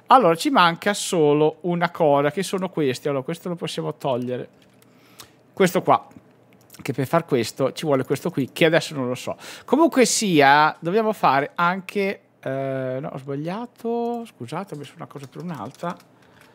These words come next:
Eh, eccolo qua.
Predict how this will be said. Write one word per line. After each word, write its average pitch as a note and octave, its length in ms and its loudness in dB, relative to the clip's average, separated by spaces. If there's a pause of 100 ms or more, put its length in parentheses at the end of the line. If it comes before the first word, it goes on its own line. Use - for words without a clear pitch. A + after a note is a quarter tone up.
(540)
Eh, A2 1500 -10
eccolo C3 440 -4
qua. D#3 640 2